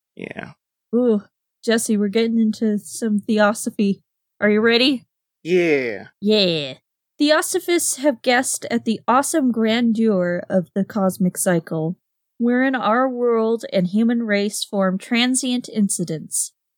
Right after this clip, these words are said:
Speaker 2: They have hinted at strange survivals in terms which would freeze the blood if not masked by a bland optimism.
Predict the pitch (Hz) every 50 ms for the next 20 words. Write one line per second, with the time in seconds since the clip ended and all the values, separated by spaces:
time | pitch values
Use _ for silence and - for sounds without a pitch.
0 | _ _ - - _ _ _ _ _ 254 262 277 277 311 - 311 359 359 339 -
1 | 339 330 277 320 - - 240 - - - - - - 277 294 330 392 392 370 -
2 | - - 330 262 - 285 294 285 294 247 208 180 170 175 185 - - 190 190 -
3 | - - 247 240 247 247 247 247 240 - - - 214 202 - - 214 196 - -
4 | - 277 294 320 330 330 - - 269 - - 220 226 220 226 226 220 240 226 _
5 | _ _ _ _ - 240 233 - 294 330 294 - - 233 233 240 240 247 254 -
6 | - - - - _ - 208 202 196 190 185 190 - 202 214 220 214 220 226 220
7 | 220 220 - - - 185 190 - - 185 170 165 160 156 - - - - 196 208
8 | 208